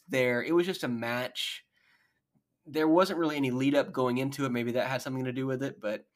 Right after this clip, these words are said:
I just, I thought the story was all over the place. I really did. And it just didn't make sense to me. Um, in the end,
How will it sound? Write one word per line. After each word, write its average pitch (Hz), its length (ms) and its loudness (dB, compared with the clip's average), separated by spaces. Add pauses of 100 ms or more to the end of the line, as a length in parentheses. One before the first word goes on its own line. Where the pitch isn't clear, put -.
(280)
I 190 60 -4
just, - 340 -6
I 156 100 2
thought - 280 0
the 175 80 -4
story 170 340 0
was 139 180 -2
all 123 220 2
over 117 160 -2
the - 100 -12
place. 104 400 -10
I 127 40 -6
really 127 220 -2
did. 110 280 -8 (520)
And 127 120 -6
it 127 40 -4
just 123 180 -8
didn't 160 220 2
make 135 180 0
sense 131 360 -6 (180)
to 143 120 -4
me. 110 320 -6 (560)
Um, 117 380 -4
in 185 120 2
the 190 180 4
end, 160 340 2